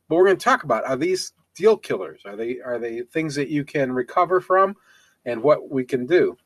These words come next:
Uh, but let's, before we get into that, let's look at the mechanics. Now, I mentioned right at the beginning the, the, the miles,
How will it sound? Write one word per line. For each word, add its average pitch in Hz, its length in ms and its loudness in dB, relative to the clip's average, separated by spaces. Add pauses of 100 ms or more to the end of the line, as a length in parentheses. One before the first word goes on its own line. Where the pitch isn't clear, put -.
(140)
Uh, 127 120 -4 (100)
but 139 180 -2 (160)
let's, 180 260 0
before 156 300 2
we 151 80 2
get 151 140 4
into 147 100 2
that, 156 200 4
let's 143 240 -6
look - 140 -4
at 127 80 -10
the 123 60 -4
mechanics. 110 680 -4 (680)
Now, 131 260 4 (1500)
I 143 80 -2
mentioned 143 340 0
right 131 120 6
at 117 80 0
the 98 60 -14
beginning 117 480 2
the, 107 340 -10
the, 104 180 -10 (140)
the 110 100 -14
miles, 123 640 -4